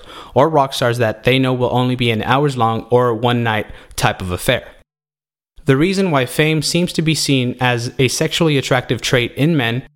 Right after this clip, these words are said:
is the reason women prefer to have men that are also desired by other women as sexual partners, something scientists call mate copying. Women tend to prefer males who have been quote-unquote pre-approved by other females.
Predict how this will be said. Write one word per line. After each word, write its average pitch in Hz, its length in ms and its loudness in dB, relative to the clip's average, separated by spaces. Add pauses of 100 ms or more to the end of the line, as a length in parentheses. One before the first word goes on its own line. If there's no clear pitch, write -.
(140)
is 131 180 2
the 135 100 2
reason 156 360 0
women 147 240 2
prefer 143 280 0
to 131 100 0
have 123 280 0
men 123 380 0
that 123 120 4
are 123 100 2
also 147 280 0
desired 117 400 0
by 110 140 2
other 139 220 0
women 113 280 0
as 113 180 -2
sexual 113 300 0
partners, 117 540 -4 (280)
something 175 420 2
scientists 147 520 0
call 117 480 0
mate 123 280 0
copying. 90 480 -6 (880)
Women 202 280 4
tend 185 240 0
to 160 60 -4
prefer 151 280 2
males 135 300 0
who 143 100 0
have 131 220 0
been 127 200 2
quote-unquote 147 720 0
pre-approved 151 540 0
by 120 140 2
other 147 260 2
females. 151 640 -2